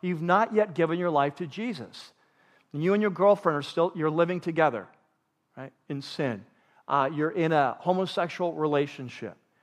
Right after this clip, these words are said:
Uh, you run a business and you're ripping people off. It's how you make ends meet. Um, you have a reputation for being a slander or God. He says,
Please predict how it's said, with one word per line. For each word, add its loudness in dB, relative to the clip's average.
Uh, 2
you -4
run 6
a 4
business -2
and -4
you're 2
ripping 0
people -4
off. -2
It's -14
how -2
you -2
make -2
ends -6
meet. -4
Um, 2
you 2
have 4
a 0
reputation -2
for -4
being -2
a -4
slander -2
or 0
God. -2
He -14
says, -10